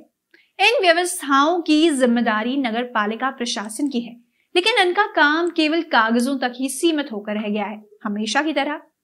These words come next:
अतिक्रमण हटाना तो दूर की बात है, यहाँ तो जेब्रा क्रॉसिंग भी नहीं बनाया गया है। अपनी मर्जी से सिग्नल के पास वाहन अपनी मर्जी से खड़े कर देते हैं लोग। इन चौराहों में से इंदिरा चौक की यदि हम बात करें तो ये सबसे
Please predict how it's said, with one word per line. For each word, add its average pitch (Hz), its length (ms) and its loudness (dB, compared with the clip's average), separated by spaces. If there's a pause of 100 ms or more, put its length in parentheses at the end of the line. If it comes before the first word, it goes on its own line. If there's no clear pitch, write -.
(440)
अतिक्रमण 440 640 2
हटाना 320 420 4
तो 403 120 0
दूर 320 300 0
की 339 120 4
बात 254 340 2
है, 285 380 -6
यहाँ 254 320 0
तो 302 280 -4 (220)
जेब्रा 247 380 4
क्रॉसिंग 330 420 -4
भी 381 100 -4
नहीं 262 200 0
बनाया 208 340 -2
गया 214 160 -2
है। 220 160 -12 (560)
अपनी 311 280 6
मर्जी 285 520 4
से 330 320 0
सिग्नल 294 440 2
के 311 120 2
पास 254 500 0 (120)
वाहन 240 320 2
अपनी 277 460 -2 (160)
मर्जी 220 420 2
से 277 100 -2
खड़े 220 240 -6
कर 196 140 -6
देते 202 260 -6
हैं 233 160 -2
लोग। 185 280 -8 (540)
इन 359 140 4
चौराहों 320 600 4
में 370 200 0
से 370 260 0
इंदिरा 294 400 0
चौक 302 280 -4
की 320 100 0
यदि 302 160 0
हम 294 160 0
बात 247 260 2
करें 294 280 -2
तो 330 80 -4
ये 294 80 -2
सबसे 302 560 -4